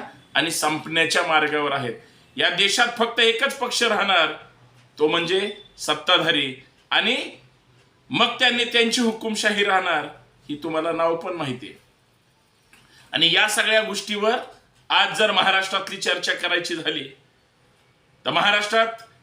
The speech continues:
जे काही सहा सात प्रमुख पक्ष होते त्याच्यातले प्रमुख दोन तीन पक्ष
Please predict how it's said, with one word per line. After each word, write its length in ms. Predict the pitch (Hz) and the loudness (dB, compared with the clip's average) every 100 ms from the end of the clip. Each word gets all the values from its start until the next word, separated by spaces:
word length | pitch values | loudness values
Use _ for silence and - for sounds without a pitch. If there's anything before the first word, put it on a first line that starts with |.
| 127 | -2
जे 120 | 190 | 0
काही 400 | 202 214 226 - - - - - - | 2 0 0 -6 -16 -20 -20 -20 -8
सहा 360 | - 190 220 | -2 0 2
सात 360 | 220 220 214 - | 2 2 2 -2
प्रमुख 380 | - 220 233 262 | -2 0 0 0
पक्ष 340 | 247 233 - | 0 0 0
होते 420 | 226 196 - 165 151 - _ _ _ _ _ _ _ _ _ | 0 -2 -6 -6 -8 -12 _ _ _ _ _ _ _ _ _
त्याच्यातले 500 | - - 202 214 247 214 - - _ _ _ | 0 0 0 2 4 2 -4 -18 _ _ _
प्रमुख 420 | 196 220 262 254 - - _ _ _ _ _ _ _ _ _ _ | 4 4 2 -2 -14 -20 _ _ _ _ _ _ _ _ _ _
दोन 280 | 123 160 190 196 | -2 2 2 2
तीन 160 | 220 | 0
पक्ष 320 | - 196 - | 0 -2 0